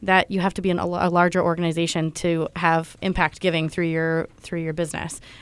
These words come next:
And that's what we're looking for, is, are those partnerships, um, to build, uh, more of an impact in our community with these dollars, and looking for organizations who are willing to allow us to come in and tell them a little bit more about payroll deduction and how easy it truly is,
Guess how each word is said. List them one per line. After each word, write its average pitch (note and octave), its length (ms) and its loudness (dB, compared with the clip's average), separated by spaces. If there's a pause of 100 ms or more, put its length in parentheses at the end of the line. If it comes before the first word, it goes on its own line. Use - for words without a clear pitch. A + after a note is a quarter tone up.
(100)
And F#3 140 0
that's G3 160 2
what C4+ 80 0
we're F#3+ 120 0
looking F#3+ 280 0
for, E3+ 240 0
is, E3+ 200 -6
are F#3 120 2
those F3 180 -2
partnerships, - 680 2 (260)
um, F3 200 2
to G3+ 160 0
build, G3 540 6 (300)
uh, F3 220 4
more F#3 280 4
of A3 60 4
an A#3+ 100 2
impact F#3+ 460 2
in G3 80 2
our F#3+ 120 2
community E3+ 560 2
with E3+ 180 -2
these G#3+ 220 -2
dollars, F3 560 2
and F3 200 -2
looking F3+ 340 0
for F#3 440 0 (320)
organizations G3+ 600 4
who G#3 80 2
are F#3+ 100 2
willing F#3 240 0
to F#3 140 2
allow F3 240 4
us F#3 140 -2
to G#3+ 100 -2
come G#3+ 240 2
in G#3 260 2 (380)
and F#3 480 4
tell F#3+ 180 2
them G3+ 220 0
a F#3+ 60 -2
little F#3+ 200 0
bit F#3+ 140 2
more F3+ 240 2
about F3 400 4
payroll G3+ 260 4
deduction F#3 420 0
and G3 140 0
how A3 300 4
easy G3+ 380 -2
it G3 100 -4
truly F#3 400 0
is, D#3 320 0